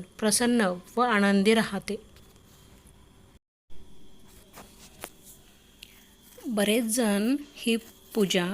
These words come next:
गुरुवारीही करतात, पण शुक्रवारी केल्याने त्याचे महत्त्व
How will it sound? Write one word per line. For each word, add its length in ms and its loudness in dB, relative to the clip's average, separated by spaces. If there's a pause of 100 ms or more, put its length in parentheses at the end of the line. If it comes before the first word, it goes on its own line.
(220)
गुरुवारीही 720 0
करतात, 400 -4 (1080)
पण 240 4 (280)
शुक्रवारी 840 0 (540)
केल्याने 440 0 (460)
त्याचे 260 2
महत्त्व 520 -2